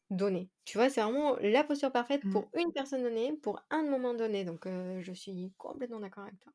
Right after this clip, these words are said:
Speaker 2: Et en parlant de posture, c'est vrai qu'il y avait quelque chose qu'on avait envie de, de rajouter aujourd'hui. C'est vrai qu'en tant que prof, souvent, en tout cas, moi, je l'ai souvent, heu, ressenti. Je me suis souvent dit : « Mon Dieu, mais si je sais pas très, très bien faire cette posture,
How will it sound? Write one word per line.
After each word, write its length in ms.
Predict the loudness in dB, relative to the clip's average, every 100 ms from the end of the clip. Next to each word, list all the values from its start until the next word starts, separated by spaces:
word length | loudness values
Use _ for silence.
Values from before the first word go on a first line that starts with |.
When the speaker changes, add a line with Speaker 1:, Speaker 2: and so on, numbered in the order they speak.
| _ -2
Speaker 2:
Et 100 | 0
en 120 | 4
parlant 260 | 4 4 4
de 140 | 2
posture, 500 | 0 -4 -4 -4 -6
c'est 160 | -4 -4
vrai 200 | -4 -4
qu'il 180 | -6 -6 -4
y 100 | -4
avait 160 | -2
quelque 160 | -2 -4
chose 160 | -6 -8
qu'on 160 | -4
avait 160 | -4 -2
envie 220 | -2 -2
de, 280 | -2 -4 -6 -4
de 140 | 0
rajouter 480 | 0 0 -2 -4 -4
aujourd'hui. 340 | -4 -4 -6
C'est 160 | -6 -6
vrai 160 | -6
qu'en 360 | -6 -8 -4 -4
tant 200 | -2 -4
que 240 | -4 -6
prof, 420 | -6 -8 -8 -8 -10
souvent, 520 | -12 -8 -6 -6 -8 _ _ _ _ -8
en 60 | -6
tout 80 |
cas, 140 | 0 2
moi, 120 | 2
je 80 | 0
l'ai 100 | -4
souvent, 600 | -6 -8 -4 -4 -4 -8 -6
heu, 40 | -4
ressenti. 840 | -2 -2 -2 -4 -4 -6 -8 -8 -14 -20 _
Je 140 | -6 -2
me 80 | -2
suis 160 | -2
souvent 260 | -4 -4 -4
dit : « 140 | -2
Mon 200 | -2 -2
Dieu, 220 | -2 -2 -2
mais 140 | -2
si 180 | -4 -8
je 60 | -6
sais 140 | -6
pas 160 | -4 -6
très, 280 | -8 -12 -10
très 180 | -6
bien 200 | -4 -4 -6
faire 160 | -8
cette 200 | -8 -12
posture, 640 | -10 -10 -10 -8 -6 -6